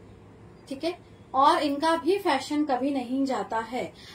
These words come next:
आप गर्मियों में अच्छे से तीन चार बार पहन लो, फिर इसको अच्छे से dry clean करा के सूट को रख दो, next year फिर निकालो, ये आपको हमेशा नया लगेगा। ये देखो, कुछ pieces होते हैं ना जो आप हमेशा पहनना चाहते हो,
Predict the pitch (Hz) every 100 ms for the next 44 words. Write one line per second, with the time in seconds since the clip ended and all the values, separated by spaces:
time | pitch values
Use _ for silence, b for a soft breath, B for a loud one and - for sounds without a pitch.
0 | B 233 262 294 254 226 247 269 277 311
1 | 403 285 269 330 330 370 311 285 285 285
2 | 294 311 311 247 269 294 320 392 - B
3 | B - 415 415 - 381 359 349 359 370
4 | 370 415 - B B - 269 277 320 349
5 | 339 311 294 330 302 277 320 269 247 294
6 | 277 269 - 320 - 381 381 330 277 262
7 | 285 302 294 330 339 269 254 269 277 311
8 | 262 214 190 175 170 160 - - - 202
9 | 196 - - - - - - - - -
10 | - - - - - - - - - -
11 | - 392 415 403 415 415 330 392 480 330
12 | 403 381 381 302 311 349 392 381 285 269
13 | 262 262 220 190 185